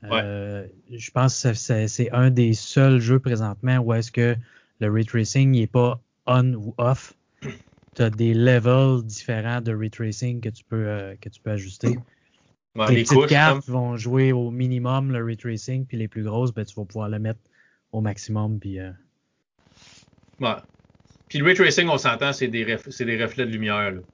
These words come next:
Speaker 1: Fait que, êtes-vous prête à prendre une perte de plusieurs ref-, plusieurs images secondes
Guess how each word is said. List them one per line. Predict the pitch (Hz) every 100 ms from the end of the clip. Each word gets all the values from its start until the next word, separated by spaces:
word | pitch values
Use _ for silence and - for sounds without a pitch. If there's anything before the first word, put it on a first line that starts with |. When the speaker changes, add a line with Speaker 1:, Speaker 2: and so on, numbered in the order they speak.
| _ _ - - _ _ _ _ _ -
Speaker 1:
Fait | 104 98 - _ _ -
que, |
êtes-vous | 107 104 104
prête | 107 143 160
à | 135 120 _ _
prendre | 117 131 131
une | 123
perte | 123 131 131 - _ _ _ _ _ _ _ _ _
de | 110 104 101 _ _ _
plusieurs | - 127 110 123 127
ref-, | 120 120 - _
plusieurs | 113 123 123 113
images | 113 113
secondes | - 104 110 120 123